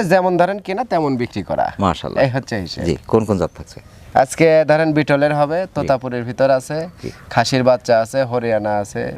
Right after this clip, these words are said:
Speaker 1: যমুনাপাড়ি গাব গ্যারান্টি ছাগল আছে,
Speaker 2: জি।
Speaker 1: ইত্যাদি মিলেই আছে আর কি।
Speaker 2: মানে সব মিলেই থাকছে, তবে প্রাপ্তবয়স্ক, আমরা যেটাকে
Speaker 1: জি।
Speaker 2: নিউ অ্যাডাল্ট বলি,
Speaker 1: জি,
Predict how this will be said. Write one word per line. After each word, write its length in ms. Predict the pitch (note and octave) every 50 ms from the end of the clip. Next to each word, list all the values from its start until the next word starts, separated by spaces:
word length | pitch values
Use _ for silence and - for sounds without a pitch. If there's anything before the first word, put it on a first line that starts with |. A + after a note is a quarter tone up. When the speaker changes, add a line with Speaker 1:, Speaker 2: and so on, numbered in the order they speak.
| G#2+ G2+
Speaker 1:
যমুনাপাড়ি 600 | G2 C3 C3 A#2 B2 B2 A#2+ G#2 A#2 A#2 A2+ A#2+ B2 A#2+
গাব 220 | G#2 - A2+ A2+ A2 - G#2+ G#2
গ্যারান্টি 340 | G2+ A2 A2 A#2 A#2+ A2+ A#2+
ছাগল 340 | A2 - B2 A2 G2 G#2 G2+
আছে, 260 | G2 F#2+ - - A2+ A2+ A#2 - C#3
Speaker 2:
জি। 100 | E2+ C#2+ - - - - - -
Speaker 1:
ইত্যাদি 360 | D3 C3 - - C3 A#2+ B2
মিলেই 280 | B2 A#2+ A2+ G#2+ G#2+ G2
আছে 180 | D#2+ D2 - -
আর 60 | - -
কি। 80 | - -
Speaker 2:
মানে 160 | G2+ G2+ A#2
সব 240 | A#2 - - A#2 B2
মিলেই 200 | C3 C#3+ D3 D#3
থাকছে, 280 | - D#3 D3+ - - F3
তবে 240 | - D3+ C#3 C#3 D3+ D3+ C#3+ - _ _ _ _
প্রাপ্তবয়স্ক, 640 | - A#2 G#2 - - - A2 G2+ A2 G#2+ - - - F#2
আমরা 220 | F2+ F2 G2 F#2+
যেটাকে 380 | F2+ G2 F#2+ G2 G2 G2+ G2+ G2+
Speaker 1:
জি। 80 | F#2+
Speaker 2:
নিউ 260 | F#2+ G#2 A#2+ C3+ C#3 C3
অ্যাডাল্ট 320 | A#2 G2+ F2+ F2 E2 D#2+ D#2
বলি, 160 | D#2 C#2 -
Speaker 1:
জি, 180 | G2 A#2+ C3